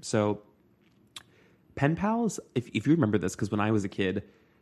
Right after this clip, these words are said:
you can get pen pals a good number of ways, either through school or through, like, teen or kid magazines. You don't even have to have the magazine. You could take it from your school library and you just sign up to get assigned a pen pal. And that was heavily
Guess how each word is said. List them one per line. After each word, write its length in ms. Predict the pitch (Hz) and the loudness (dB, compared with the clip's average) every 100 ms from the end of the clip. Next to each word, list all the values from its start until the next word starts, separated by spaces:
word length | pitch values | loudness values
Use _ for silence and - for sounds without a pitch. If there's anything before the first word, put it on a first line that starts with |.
| _ - | _ -4
you 100 | 147 | -2
can 140 | 254 | 0
get 160 | 214 - | 0 0
pen 160 | 123 | -2
pals 380 | 110 107 101 98 - | 0 2 2 2 -2
a 40 | |
good 180 | 110 107 | 0 0
number 200 | 95 73 | 0 -2
of 100 | 62 | -4
ways, 220 | 71 - | -4 -4
either 160 | - 98 | -4 -2
through 120 | 98 | -2
school 400 | - - 104 104 110 | -6 0 4 4 4
or 80 | 101 | 0
through, 200 | - 104 | 0 0
like, 320 | 98 - - | 0 -4 -10
teen 380 | - 131 123 120 | -2 2 2 2
or 120 | 104 | 0
kid 280 | - 107 98 | 0 0 0
magazines. 540 | 90 85 104 110 113 | 0 -2 -2 -2 -2
You 40 | 131 | 0
don't 80 | |
even 140 | 170 104 | -2 -4
have 120 | 92 | -10
to 80 | 92 | -8
have 260 | 104 113 120 | -4 -4 -6
the 60 | |
magazine. 360 | - - - - | -10 -12 -12 -10
You 100 | - | -6
could 120 | 113 | -6
take 220 | - 117 | -6 -4
it 80 | 127 | -4
from 100 | 110 | -4
your 100 | 90 | -8
school 260 | - 110 95 | -2 0 0
library 600 | 98 123 - - - - _ _ _ - | -2 -4 -6 -8 -8 -12 _ _ _ -2
and 80 | |
you 100 | 107 | 0
just 200 | 104 107 | 0 -2
sign 240 | - 104 101 | -2 -2 -2
up 100 | 101 | -4
to 80 | - | -4
get 100 | 98 | -4
assigned 320 | - 104 101 | -4 -4 -6
a 40 | |
pen 220 | - 110 113 | -6 -6 -4
pal. 340 | - - - - - _ | -6 -8 -12 -18 -20 _
And 140 | 107 98 | -6 -2
that 220 | 123 - | -2 -2
was 140 | 107 | -6
heavily 880 | - - - 175 151 113 - - - | -6 -18 -10 -6 -2 -2 -2 -8 -10